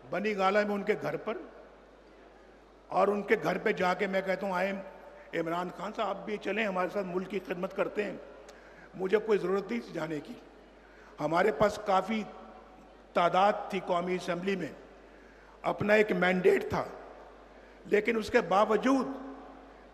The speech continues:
मैंने कहा, "हम सबको मिलकर साथ चलना चाहिए।" तो मैं उस गरज से उनके पास गया और मैंने कहा कि आप, आप हमारा, आप आए पार्लियामेंट में आए, आप हमसे आके बैठ के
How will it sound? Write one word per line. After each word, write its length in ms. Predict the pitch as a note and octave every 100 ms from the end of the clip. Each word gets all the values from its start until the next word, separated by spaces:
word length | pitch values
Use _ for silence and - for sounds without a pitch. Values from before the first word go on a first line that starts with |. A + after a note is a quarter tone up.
| -
मैंने 200 | F#3 G3+
कहा, 140 | G#3+
"हम 100 | F#3
सबको 760 | E3 - G#3+ - G#3 F#3 - D3
मिलकर 480 | E3+ A3 B3+ B3 A3+
साथ 260 | - F3
चलना 360 | E3+ F#3 D#3+ E3+
चाहिए।" 400 | E3 D#3+ E3 G#3+ B3 - - - - - -
तो 80 | E3+
मैं 120 | F3
उस 180 | F3 -
गरज 180 | E3 E3+
से 120 | F3
उनके 200 | E3 D#3+
पास 360 | D3+ D3 C#3 -
गया 180 | A#2+ G#2 - - - - - - - - - - -
और 140 | - F#3+
मैंने 240 | F#3 G3+
कहा 140 | G#3+ A#3
कि 120 | A3+
आप, 500 | G3+ G#3 - - - - - - -
आप 220 | - -
हमारा, 280 | F#3 E3+ F#3+ G3 - - -
आप 240 | C#3 F#3+ G3
आए 220 | G#3+ B3+ B3+ - - - - -
पार्लियामेंट 440 | F#3 A3+ B3 C4
में 120 | B3 A3
आए, 320 | D#3 - - - - - - - - - -
आप 280 | - F#3+ -
हमसे 360 | D3 F3 - G#3+
आके 340 | G#3 F3 F#3
बैठ 340 | F#3+ E3 F3 -
के 80 | B3